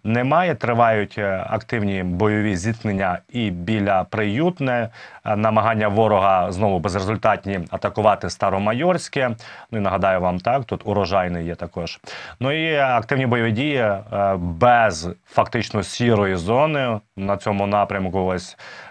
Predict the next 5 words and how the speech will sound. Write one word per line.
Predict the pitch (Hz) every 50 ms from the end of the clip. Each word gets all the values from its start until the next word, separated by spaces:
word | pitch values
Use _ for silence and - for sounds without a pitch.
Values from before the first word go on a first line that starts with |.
| - -
від | 85 101 107 87 98
Єгорівки, | 95 90 87 87 95 104 98 85 90 123 147 143 135 135 127 110 - - 120
Новомайорське | 101 101 104 101 95 98 95 95 95 98 98 98 113 127 127 120 113 - - 107
і | 92 113
Новодонецьке. | 101 101 101 92 95 90 92 110 123 139 151 147 - - 113 104 101